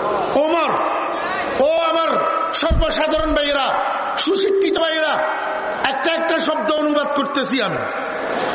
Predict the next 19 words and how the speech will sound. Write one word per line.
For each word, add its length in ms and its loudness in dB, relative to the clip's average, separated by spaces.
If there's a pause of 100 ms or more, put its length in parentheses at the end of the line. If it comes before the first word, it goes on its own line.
(160)
রাসূলুল্লাহ 340 2
সাল্লাল্লাহু 20 -2
আলাইহি 200 0
ওয়াসাল্লাম 240 0
বলেন, 540 0 (400)
"ওয়া 160 2
আনা", 760 2 (680)
এবং 240 2 (240)
আমি, 340 2 (640)
"ওয়া 120 2
আবু 480 2
বকরিন", 720 2 (520)
এবং 320 2
আবু 340 2
বকর, 420 2 (580)
"ওয়া 380 2
উমারু", 580 2 (520)
এবং 380 2
ওমর, 480 2